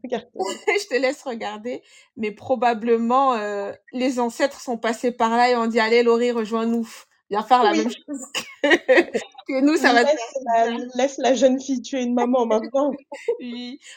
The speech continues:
Speaker 2: parce que, en fait, heu, je souligne ça, là, pour la petite parenthèse maternité,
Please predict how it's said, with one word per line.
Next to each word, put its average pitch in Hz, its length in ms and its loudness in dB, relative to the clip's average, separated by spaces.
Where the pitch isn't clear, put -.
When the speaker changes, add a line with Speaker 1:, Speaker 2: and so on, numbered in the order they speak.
Speaker 2:
parce 233 220 -4
que, 269 80 -4
en 240 80 -4
fait, 392 260 -6
heu, 214 220 -6
je 220 160 -10
souligne 240 500 -10
ça, 277 260 -4
là, 214 140 -2
pour 214 200 -14
la 208 120 -6
petite - 340 -12
parenthèse 208 560 -8
maternité, 196 840 -8